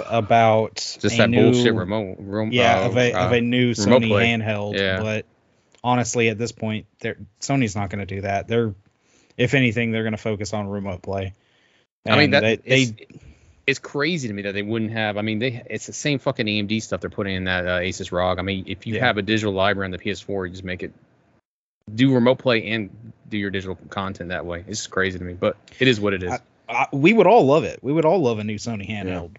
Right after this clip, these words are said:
Speaker 1: But he, the thing is, is it, look at the way they're going. They're, you know, <clears throat> shutting down,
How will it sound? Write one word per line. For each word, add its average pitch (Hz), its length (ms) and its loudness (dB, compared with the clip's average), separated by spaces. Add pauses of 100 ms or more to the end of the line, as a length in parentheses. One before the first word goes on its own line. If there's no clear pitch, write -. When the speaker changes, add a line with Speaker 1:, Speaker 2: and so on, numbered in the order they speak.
(120)
Speaker 1:
But 120 240 -4
he, - 200 -6
the 123 200 -2
thing 147 260 2
is, 139 220 2
is 110 320 -4
it, 117 140 -6 (300)
look 139 320 2
at 113 200 2
the 120 100 -4
way 127 160 2
they're 117 180 0
going. 104 440 -4
They're, 104 280 -6 (140)
you 117 140 -4
know, 98 200 -6 (800)
<clears throat> - 480 2
shutting 139 400 6
down, 117 600 2